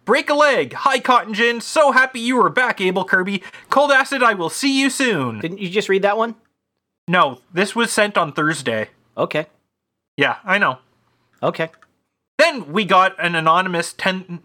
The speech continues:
Speaker 1: or an anonymous ten hundred or one thousand sats. <laughs>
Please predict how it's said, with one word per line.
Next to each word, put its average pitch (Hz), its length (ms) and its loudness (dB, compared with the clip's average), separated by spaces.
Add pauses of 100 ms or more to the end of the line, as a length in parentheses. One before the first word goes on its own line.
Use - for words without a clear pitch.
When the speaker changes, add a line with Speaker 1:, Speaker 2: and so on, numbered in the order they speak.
(100)
Speaker 1:
or 160 360 2
an 175 180 0
anonymous 190 600 0 (280)
ten 233 240 -2
hundred 175 420 0
or 143 220 2
one 139 300 -2
thousand 180 440 0
sats. - 600 0
<laughs> - 40 -18